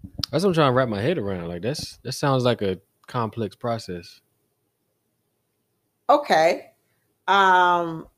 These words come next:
Speaker 2: was there a woke monkey and said, "Hey, I'm not making more, no more coconut milk"? This
Speaker 1: Who's
Speaker 2: is
Speaker 1: the Al Sharpton of the
Speaker 2: Who,
Speaker 1: monkeys?
Speaker 2: right, who is,
Speaker 1: <laughs>
Speaker 2: who is the woke monkey that said, "You know what? Enough's enough"?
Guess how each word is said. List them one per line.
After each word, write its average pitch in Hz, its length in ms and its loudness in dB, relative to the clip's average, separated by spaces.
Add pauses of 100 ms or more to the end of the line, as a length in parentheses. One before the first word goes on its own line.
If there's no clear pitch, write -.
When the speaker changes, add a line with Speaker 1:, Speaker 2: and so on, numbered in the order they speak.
(480)
Speaker 2:
was 208 260 4
there 233 160 8
a 208 60 8
woke 202 360 6
monkey 370 680 2
and 254 100 0
said, 285 160 2
"Hey, 320 640 6
I'm 226 140 -6
not 277 160 2
making 285 340 2
more, 262 240 -2
no 277 140 0
more 262 300 0
coconut 247 500 0
milk"? 190 320 -4
This 233 160 -8
Speaker 1:
Who's 175 160 2
Speaker 2:
is 151 40 -6
Speaker 1:
the 147 100 2
Al 139 220 2
Sharpton 131 440 -4
of 110 60 -4
the 104 80 0
Speaker 2:
Who, 104 40 -4
Speaker 1:
monkeys? - 300 0
Speaker 2:
right, 370 300 6
who 415 80 6
is, 339 640 6
Speaker 1:
<laughs> - 160 2
Speaker 2:
who 427 220 2 (600)
is 330 200 -4
the 269 120 0
woke 330 500 6
monkey 285 380 4
that 247 200 -6
said, 247 300 0
"You 247 120 -16
know 294 160 -4
what? 302 240 0
Enough's 202 520 -8
enough"? 185 440 -14